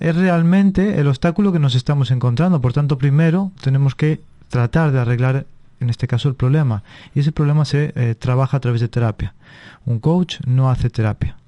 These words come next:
Un coach lo que hace es otro tipo de trabajos muy interesantes, pero no es lo mismo. Eso es lo primero, es muy importante porque es un error muy, muy habitual. Luego,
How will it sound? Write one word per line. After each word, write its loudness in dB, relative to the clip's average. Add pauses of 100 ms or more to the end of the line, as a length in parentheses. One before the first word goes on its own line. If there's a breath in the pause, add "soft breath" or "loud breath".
(140)
Un -2
coach -2
lo -2
que -2
hace 0
es -4
otro -4
tipo -2
de -2
trabajos 0
muy -2
interesantes, 0
pero -2
no 2
es 0
lo 2
mismo. 0
Eso -2
es 2
lo 0
primero, 0
es 0
muy 4
importante 2 (340 loud breath)
porque 0
es -4
un 4
error 2 (280 loud breath)
muy, 4
muy 4
habitual. -2 (680 loud breath)
Luego, 0